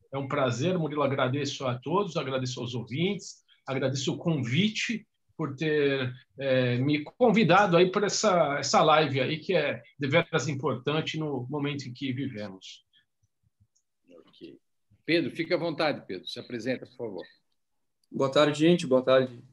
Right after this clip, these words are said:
Speaker 3: doutor Murilo, doutor Fábio. Meu nome é Pedro, eu sou advogado, eu atuo na área do direito administrativo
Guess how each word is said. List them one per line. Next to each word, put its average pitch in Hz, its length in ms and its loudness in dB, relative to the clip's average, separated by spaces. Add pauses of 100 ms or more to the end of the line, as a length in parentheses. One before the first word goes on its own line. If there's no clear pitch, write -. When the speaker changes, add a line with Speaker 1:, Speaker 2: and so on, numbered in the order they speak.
Speaker 3:
doutor 127 300 -2
Murilo, 135 420 6
doutor 123 280 0
Fábio. 160 460 4 (720)
Meu 143 120 2
nome 139 180 4
é 143 40 4
Pedro, 160 440 4
eu 135 40 0
sou 135 160 0
advogado, 131 760 0 (200)
eu 127 80 0
atuo 131 280 -2
na 131 140 2
área 127 220 2
do 123 200 -6
direito 127 300 0
administrativo 127 800 -2